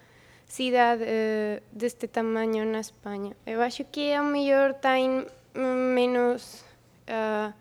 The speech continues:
menos lojas ou,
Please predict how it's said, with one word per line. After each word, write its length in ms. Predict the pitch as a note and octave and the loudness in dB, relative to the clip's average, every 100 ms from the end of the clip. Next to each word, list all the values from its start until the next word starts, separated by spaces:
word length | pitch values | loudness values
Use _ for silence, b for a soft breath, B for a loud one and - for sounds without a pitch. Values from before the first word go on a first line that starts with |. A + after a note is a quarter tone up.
| B B B B A#3 | B B B B -2
menos 360 | A#3+ A#3+ A3 | 0 2 2
lojas 1000 | A#3 A#3 A#3+ A#3+ G#3+ A3 G#3+ G#3+ G#3+ - | 2 4 4 2 2 0 0 -2 -4 -8
ou, 500 | - G3+ G3+ G3 F#3+ | -8 -6 -6 -8 -8